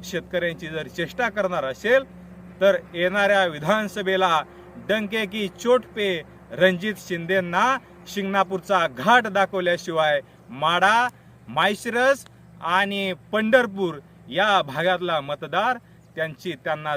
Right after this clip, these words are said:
जागा दाखवल्याशिवाय राहणार नाही, हे त्यांनी लक्षात ठेवलं पाहिजे.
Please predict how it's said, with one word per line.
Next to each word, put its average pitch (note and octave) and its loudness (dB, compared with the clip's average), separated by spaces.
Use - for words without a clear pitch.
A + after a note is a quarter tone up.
जागा F3 2
दाखवल्याशिवाय D#3+ -4
राहणार F#3 2
नाही, E3+ -4
हे F#3 -2
त्यांनी E3+ -4
लक्षात F#3 0
ठेवलं D3 -6
पाहिजे. A2 -6